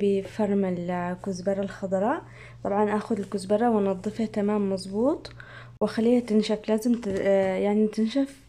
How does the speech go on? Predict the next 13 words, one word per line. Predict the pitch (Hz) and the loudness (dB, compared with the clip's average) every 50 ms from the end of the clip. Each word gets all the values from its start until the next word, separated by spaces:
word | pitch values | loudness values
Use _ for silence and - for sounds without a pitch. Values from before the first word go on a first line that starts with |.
| - - - | -8 -2 0
ب-، | 196 190 190 190 190 185 180 180 185 185 - - - - - - - - - - _ - - - - - | 0 2 2 2 0 0 0 -2 -4 -8 -10 -16 -20 -20 -20 -20 -20 -20 -20 -20 _ -20 -20 -20 -16 -8
ب-، | - 233 247 | -2 0 2
يعني | 269 269 269 269 269 269 285 294 294 294 | 2 2 2 2 2 2 2 2 4 4
مشخل | 277 262 262 269 277 - - - 240 202 - | 4 4 4 2 0 -2 -2 -2 -2 -2 0
أو | - 185 190 185 185 185 - - - - - - - - - - _ _ _ _ _ - - _ _ _ - | -2 -2 -2 -4 -6 -10 -14 -18 -20 -18 -16 -16 -16 -16 -20 -20 _ _ _ _ _ -20 -20 _ _ _ -6
تخلوها | 226 220 214 214 - - 247 240 269 277 277 | -2 -2 -2 -2 0 2 4 6 6 6 4
تنشف | 277 262 247 233 - 269 254 - 233 | 4 4 2 2 4 2 0 2 4
من | 226 214 | 4 6
المي، | 208 202 202 202 202 190 180 175 - - | 6 6 6 4 4 4 2 -2 -6 -4
م-، | - 220 208 214 214 - 214 | 0 2 2 4 4 4 2
مظبوط، | 214 196 208 220 262 254 233 233 - - - - - | 2 2 2 2 2 2 2 2 -2 -10 -16 -12 -8
آه، | - 180 175 175 175 175 175 - | -6 -4 -4 -4 -4 -6 -6 -6
تنشف. | - 185 190 185 - 190 - 180 - - | -4 -4 -4 -4 -6 -8 -14 -14 -16 -20